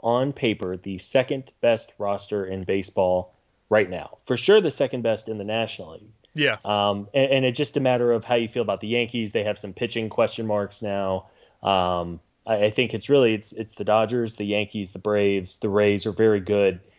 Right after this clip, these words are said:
Speaker 1: though on paper they may not translate as well as others. But, yeah, I think with these two additions, because they needed to add some veteran, not just innings eaters, but legitimately good pitchers when they're, when they're healthy and going right, I,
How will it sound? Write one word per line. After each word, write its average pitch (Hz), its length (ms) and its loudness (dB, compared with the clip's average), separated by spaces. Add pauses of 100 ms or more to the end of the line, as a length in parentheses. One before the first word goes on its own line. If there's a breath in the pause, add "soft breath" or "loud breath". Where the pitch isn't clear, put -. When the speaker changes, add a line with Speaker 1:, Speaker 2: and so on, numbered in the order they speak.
(180 soft breath)
Speaker 1:
though 101 160 4
on 95 160 0
paper 110 340 -2
they 98 120 -2
may 101 160 0
not 95 200 0
translate 101 520 0
as 90 120 -4
well 95 220 2
as 90 100 -2
others. 92 360 0
But, 92 220 -2 (380 loud breath)
yeah, 160 120 6
I 117 60 4
think 131 280 -2
with 135 220 -2
these 120 260 -2
two 131 180 -4
additions, 107 540 -2
because 104 360 -4
they 104 120 -2
needed 117 320 0
to 107 100 2
add 101 240 0
some 98 180 -8
veteran, 101 560 0 (440 soft breath)
not 180 120 2
just - 280 -6
innings 131 340 0
eaters, 107 320 -2
but 107 220 0 (160)
legitimately 117 680 0
good 98 200 -4
pitchers 110 400 -2
when 104 140 -4
they're, 98 320 -4
when 104 160 -2
they're 90 140 -2
healthy 101 360 2
and 92 100 -8
going 90 200 -6
right, 110 300 4
I, 107 40 4